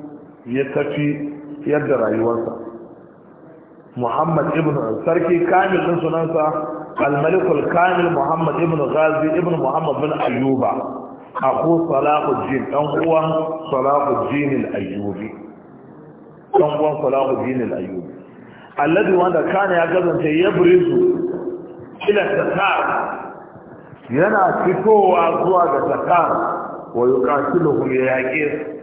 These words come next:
Yana fitowa zuwa ga Tatar kai tsaye ya yaƙe su. Baya sassauta musu. Wa yanki fihim, yana,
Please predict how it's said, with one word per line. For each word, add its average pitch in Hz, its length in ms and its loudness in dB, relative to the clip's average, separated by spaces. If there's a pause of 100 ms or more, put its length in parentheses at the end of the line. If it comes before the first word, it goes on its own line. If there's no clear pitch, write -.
(440)
Yana 180 320 2 (100)
fitowa 175 560 4 (680)
zuwa 170 380 2
ga 151 100 0
Tatar 151 420 2 (100)
kai 220 200 4
tsaye 160 580 0 (560)
ya 127 280 0
yaƙe 131 280 0
su. 147 160 -4 (540)
Baya 151 320 2
sassauta 131 600 -2
musu. - 340 -10 (2000)
Wa 139 240 2
yanki 185 520 2
fihim, 180 480 2 (1700)
yana, 170 320 4